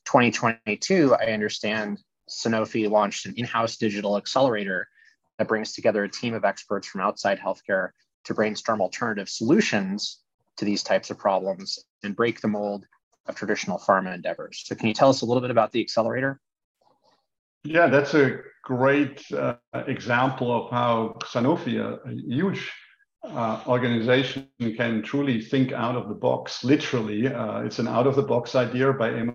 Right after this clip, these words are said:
Speaker 2: Emmanuel Frenard and, and the digital team, and, uh, creating a co-working space at arm's length from, from our offices, uh, in, in a,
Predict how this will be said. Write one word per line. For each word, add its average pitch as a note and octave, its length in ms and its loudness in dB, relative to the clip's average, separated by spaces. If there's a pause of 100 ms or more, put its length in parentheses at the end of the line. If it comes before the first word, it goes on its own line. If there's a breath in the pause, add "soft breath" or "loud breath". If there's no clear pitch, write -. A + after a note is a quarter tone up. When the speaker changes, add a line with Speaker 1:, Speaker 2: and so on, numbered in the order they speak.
(140)
Speaker 2:
Emmanuel A#2 400 -2
Frenard A#2+ 640 2
and, A2 120 -4 (400 loud breath)
and A2+ 160 0
the - 60 0
digital A#2+ 420 -6
team, C3 360 2
and, B2+ 300 -4
uh, B2 180 -6
creating D#3 420 4
a G#2+ 100 2
co-working D#3+ 680 2
space A#2+ 600 -4 (220 loud breath)
at C#3+ 120 0
arm's D3 360 6
length C#3 380 2
from, A#2 400 -2 (500)
from A#2+ 200 4
our C3 340 8
offices, B2 680 -2
uh, A#2 360 0
in, A#2 180 0
in A2+ 300 -2
a, A2 300 0